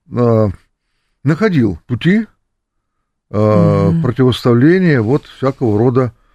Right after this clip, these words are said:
Speaker 1: новым тенденциям в управлении ситуацией, усиление позиции других стран. Это было в шестидесятые, семидесятые. Иногда не получалось, как, например, с Вьетнамом они фиаско потерпели. А иногда получалось, как, например, с так называемым новым международным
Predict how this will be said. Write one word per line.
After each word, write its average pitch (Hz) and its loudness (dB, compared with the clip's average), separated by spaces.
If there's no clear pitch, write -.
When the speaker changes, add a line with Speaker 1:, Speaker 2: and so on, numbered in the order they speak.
Speaker 1:
новым 120 0
тенденциям 104 -2
в 113 0
управлении 104 -2
ситуацией, 127 -2
усиление 98 -4
позиции 92 -6
других 113 0
стран. 165 -2
Это 131 -2
было 92 -2
в 85 -8
шестидесятые, 147 -2
семидесятые. 95 -4
Иногда 214 0
не 226 -2
получалось, 127 -2
как, 104 -14
например, 110 -2
с - -12
Вьетнамом 110 -4
они 98 -4
фиаско 107 -6
потерпели. 104 -6
А 151 0
иногда 240 0
получалось, 127 -2
как, 104 -14
например, 123 -4
с - -10
так 113 -12
называемым 117 0
новым 123 0
международным 110 -2